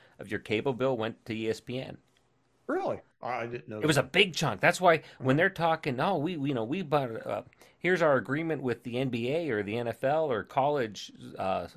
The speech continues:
Speaker 1: football or whatever, you know, for a billion dollars," that's where it comes from.
Speaker 2: Hmm.
Speaker 1: As more and more people stop paying for cable because they don't wanna watch live stuff, they just, like, "I wanna s-, watch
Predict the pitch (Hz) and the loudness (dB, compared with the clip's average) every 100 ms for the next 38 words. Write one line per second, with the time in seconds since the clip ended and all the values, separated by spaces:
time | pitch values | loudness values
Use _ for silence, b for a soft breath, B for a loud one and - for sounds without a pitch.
0 | - 139 160 165 165 131 104 98 92 90 | -18 -8 -6 -2 2 2 2 2 0 0
1 | 95 B B B B - 110 98 - 110 | -4 B B B B -6 -4 -4 0 2
2 | 92 87 120 127 117 113 151 127 90 160 | 2 2 2 2 2 0 0 -2 -4 -6
3 | 175 180 180 - 202 196 - 92 _ _ | -4 -2 -4 -2 -6 -6 -12 -12 _ _
4 | b b b b b _ _ _ 202 127 | b b b b b _ _ _ -4 -4
5 | b b b - 190 147 - - 135 139 | b b b -12 0 0 0 -6 0 4
6 | 196 175 143 139 - 175 143 113 - - | 4 2 0 -2 -6 -10 -6 -6 -4 0
7 | 131 - - 127 127 120 95 - 151 175 | 0 -2 -4 -2 -2 -2 -8 -4 -4 0
8 | 113 131 - - 117 113 117 120 98 90 | -2 -2 -6 -2 0 2 2 0 -2 -2
9 | 85 131 - - _ _ _ - - - | 0 0 0 -8 _ _ _ -20 -12 -2
10 | 92 90 - - 123 - 107 110 - 101 | -2 -2 -6 -6 -4 -4 -4 -4 -2 -4
11 | 95 101 107 101 90 - - - 92 92 | 0 -2 0 -2 -6 -10 -18 -4 -2 -2
12 | - - | -4 -14